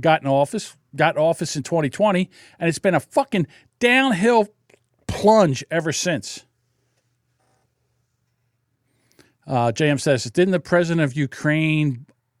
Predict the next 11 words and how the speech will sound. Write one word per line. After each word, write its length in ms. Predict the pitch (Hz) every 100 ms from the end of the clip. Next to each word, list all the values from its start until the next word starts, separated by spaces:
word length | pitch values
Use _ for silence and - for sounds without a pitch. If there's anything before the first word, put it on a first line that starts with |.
| _ _ -
just 280 | - 156 -
buy 220 | 147 139
a 40 | 127
yacht 360 | 127 131 143
for 160 | - 127
seventy-five 560 | - 139 139 151 135
million?" 220 | 127 131 107
Don't 220 | 123 117
tell 160 | 120
me 100 | 110 95
that. 240 | 92 90